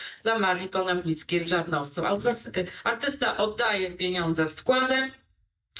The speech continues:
e, a radni podejmują decyzję o wyburzeniu zabytku i później powstaje na tym miejscu teatr, y,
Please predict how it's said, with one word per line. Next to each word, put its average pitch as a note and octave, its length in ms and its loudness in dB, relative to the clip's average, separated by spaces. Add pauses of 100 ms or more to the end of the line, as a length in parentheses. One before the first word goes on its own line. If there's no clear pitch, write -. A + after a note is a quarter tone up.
(300)
e, F3+ 380 4
a C4 160 2
radni G#3+ 360 0
podejmują G#3 600 2
decyzję F3+ 640 0
o E3+ 160 0
wyburzeniu C4 680 2
zabytku A#3 680 0 (380)
i - 180 0
później B3 400 2
powstaje G#3 520 2
na F#3+ 180 0
tym F3 200 2
miejscu G3+ 460 2
teatr, F3+ 600 0
y, E3 580 0